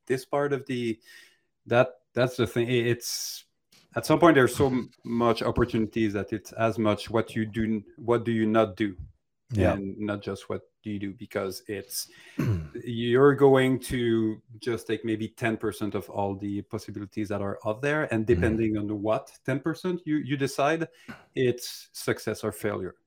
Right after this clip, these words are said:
Speaker 1: It's as,
Speaker 2: Yep.
Speaker 1: uh, simple as, uh, as that. So, you
Speaker 2: Yep.
Speaker 1: know, two step forward, one step back,
Speaker 2: <laughs>
Speaker 1: but at the same time, it goes really fast. So,
Speaker 2: Yeah.
Speaker 1: yeah, it's, uh,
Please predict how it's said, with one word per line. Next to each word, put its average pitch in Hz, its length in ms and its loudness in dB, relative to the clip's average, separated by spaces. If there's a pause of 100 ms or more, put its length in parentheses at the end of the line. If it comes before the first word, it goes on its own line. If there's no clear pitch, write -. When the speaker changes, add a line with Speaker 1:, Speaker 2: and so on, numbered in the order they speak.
Speaker 1:
It's - 160 -10
as, 98 100 -2
Speaker 2:
Yep. 90 120 0 (300)
Speaker 1:
uh, 98 200 -8
simple 98 420 -8
as, 98 240 -10 (160)
uh, 107 320 -12
as 101 120 -8
that. - 200 -16
So, 101 440 -12 (120)
you 85 100 -6
Speaker 2:
Yep. 80 100 -4
Speaker 1:
know, 107 120 -14 (320)
two 123 140 0
step - 240 -2
forward, 120 560 4
one 117 100 -2
step 113 260 -4
back, 113 220 4
Speaker 2:
<laughs> - 480 -6
Speaker 1:
but 117 140 2
at 117 80 4
the - 40 -8
same 117 220 0
time, 107 220 2
it 107 80 0
goes 104 260 2
really 101 220 0
fast. - 560 -6
So, - 500 -8 (880)
Speaker 2:
Yeah. 78 240 -4
Speaker 1:
yeah, 57 140 -8 (280)
it's, - 280 -10
uh, 101 320 -2